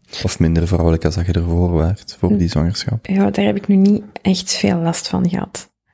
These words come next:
Speaker 2: Ehm, ik was natuurlijk wel bewust, mm, bezig met dat feit, met het feit dat mijn lichaam heel hard veranderde, maar, ehm,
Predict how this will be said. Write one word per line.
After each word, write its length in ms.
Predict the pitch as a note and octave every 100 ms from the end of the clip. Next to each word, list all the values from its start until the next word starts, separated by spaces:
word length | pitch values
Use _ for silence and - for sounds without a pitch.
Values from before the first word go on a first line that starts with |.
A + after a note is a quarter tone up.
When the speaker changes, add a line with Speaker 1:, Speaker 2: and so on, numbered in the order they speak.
| _ _ _
Speaker 2:
Ehm, 320 | F#3+ E3+ F#3 G#3
ik 180 | - -
was 140 | F#3 F#3+
natuurlijk 360 | F#3 F#3 F3+
wel 180 | F3+ F3
bewust, 720 | - E3 F3 F3+ - - - _ _ _ _ _ _ _ _
mm, 440 | F#3 F#3 F3+ F3 E3+
bezig 380 | F3+ F3 F3+
met 120 | F#3 F3+
dat 220 | F3+ -
feit, 240 | F3+ -
met 160 | F#3 F3
het 120 | -
feit 160 | F#3 F3+
dat 100 | F3
mijn 120 | D#3+
lichaam 300 | E3+ F#3 F3
heel 80 | E3+
hard 200 | E3+ -
veranderde, 640 | E3+ D#3+ F#3 A#3 A#3 C4+ B3+
maar, 520 | F3+ F3+ F3 - - _ - - - - _ _ _
ehm, 840 | - E3 F3+ F#3 - - -